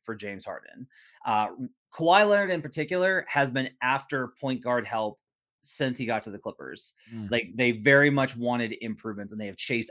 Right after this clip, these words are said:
Speaker 1: a number of guys. Like, Reggie Jackson was basically like, "Okay, we can't get any of, like, the big names,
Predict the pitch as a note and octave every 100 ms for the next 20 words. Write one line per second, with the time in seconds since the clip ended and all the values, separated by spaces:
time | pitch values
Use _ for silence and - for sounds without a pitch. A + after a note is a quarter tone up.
0 | - A#2+ A#2+ C3 C3 A2+ A2+ G#2+ A2 C#2+
1 | G#1 B2+ - - - A2 G#2+ D3 D#3+ D#3+
2 | C3+ C#3+ C3+ - B2+ A#2+ A2+ B2 A#2 A#2+
3 | A#2+ A#2 A2 B2+ C3 B2 C#3+ E3 E3 D#3+
4 | D#3 C#3+ C3+ C3+ B2 C#3 B2+ A#2+ A#2 A2
5 | G#2+